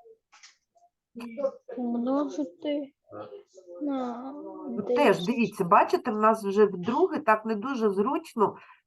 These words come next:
Speaker 2: Множник, на який треба помножити дужку, записаний,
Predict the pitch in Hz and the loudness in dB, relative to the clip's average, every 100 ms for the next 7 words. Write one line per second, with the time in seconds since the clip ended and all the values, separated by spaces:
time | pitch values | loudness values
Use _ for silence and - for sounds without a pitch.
0 | - 190 208 254 349 370 294 240 214 214 | -10 -2 2 6 6 4 -2 2 2 4
1 | 226 - 214 202 208 214 208 208 190 185 | 0 2 2 4 4 4 4 4 4 2
2 | 190 185 185 - 165 165 180 254 277 262 | 0 2 0 0 -6 -4 -4 -6 -4 -2
3 | 233 226 214 | 0 0 -2